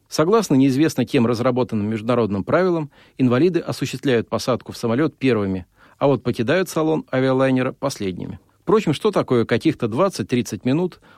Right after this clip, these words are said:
после оставшегося позади пятичасового полёта из Москвы в оаэ, продолжительного ожидания стыковочного рейса в мягких креслах аэропорта Дубая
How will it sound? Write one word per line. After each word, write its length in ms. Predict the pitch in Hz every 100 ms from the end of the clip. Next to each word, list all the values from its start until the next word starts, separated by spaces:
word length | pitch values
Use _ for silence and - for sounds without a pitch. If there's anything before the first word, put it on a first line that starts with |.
| -
после 260 | 202 175
оставшегося 680 | 143 - - 120 - 110 113
позади 380 | 120 113 139 175
пятичасового 800 | 143 101 120 117 - 123 117 95
полёта 400 | 113 143 175 -
из 240 | - 110
Москвы 440 | 113 107 127 147 -
в 80 | 113
оаэ, 400 | 117 120 107 90 - -
продолжительного 680 | 131 143 139 143 117 110
ожидания 520 | - 117 131 123 104 95
стыковочного 640 | - - 117 104 117 113
рейса 320 | 120 107 101
в 80 | 98
мягких 340 | 123 95 95
креслах 420 | - 120 - 117
аэропорта 460 | 120 110 113 110 107
Дубая 420 | 107 127 185 165